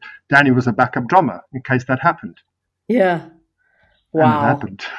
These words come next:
Speaker 1: Yeah, it
Speaker 2: <laughs>
Speaker 1: happened.
Speaker 2: That's
Speaker 1: And
Speaker 2: such a
Speaker 1: the one
Speaker 2: crazy
Speaker 1: night,
Speaker 2: story.
Speaker 1: the one
Speaker 2: Yeah.
Speaker 1: night he just ran, uh, uh, um,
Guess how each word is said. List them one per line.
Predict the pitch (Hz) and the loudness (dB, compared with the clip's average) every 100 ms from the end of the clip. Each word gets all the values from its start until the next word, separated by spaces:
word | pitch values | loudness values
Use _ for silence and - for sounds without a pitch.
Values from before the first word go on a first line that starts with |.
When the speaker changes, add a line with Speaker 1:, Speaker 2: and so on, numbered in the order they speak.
| - - - - - - - | -18 -20 -18 -16 -16 -14 -2
Speaker 1:
Yeah, | 123 160 - 480 - | 2 4 4 0 -2
it | 359 | -6
Speaker 2:
<laughs> | - | -2
Speaker 1:
happened. | 139 - 110 117 - - - - - | -2 -2 -4 -6 -12 -18 -20 -10 0
Speaker 2:
That's | 143 | 2
Speaker 1:
And | 143 | 4
Speaker 2:
such | 202 208 | 2 0
a | 214 | 0
Speaker 1:
the | 131 | 4
one | 156 | 6
Speaker 2:
crazy | 160 | 6
Speaker 1:
night, | 160 165 | 6 4
Speaker 2:
story. | 170 165 165 165 _ - _ - | 0 -4 -6 -12 _ -20 _ -2
Speaker 1:
the | |
one | 127 156 | 2 4
Speaker 2:
Yeah. | 165 | 6
Speaker 1:
night | 160 165 160 - | 4 2 -4 -6
he | 127 127 | 0 0
just | 139 131 120 | 0 -2 2
ran, | 117 127 156 156 156 143 - _ _ _ _ _ _ - 147 | 4 4 4 2 2 -2 -8 _ _ _ _ _ _ -18 -6
uh, | 143 143 139 - | -2 -2 -6 -8
uh, | 143 139 | -6 -4
um, | 143 135 139 | -2 0 -2